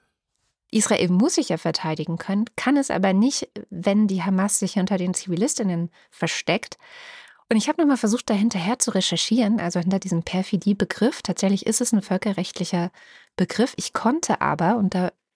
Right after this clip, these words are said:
bitte gerne ergänzen und korrigieren, jetzt den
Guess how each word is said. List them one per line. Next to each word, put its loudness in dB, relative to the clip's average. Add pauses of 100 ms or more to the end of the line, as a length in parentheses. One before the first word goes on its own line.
(300)
bitte 2
gerne 2
ergänzen 2
und 0
korrigieren, 0
jetzt -4
den -2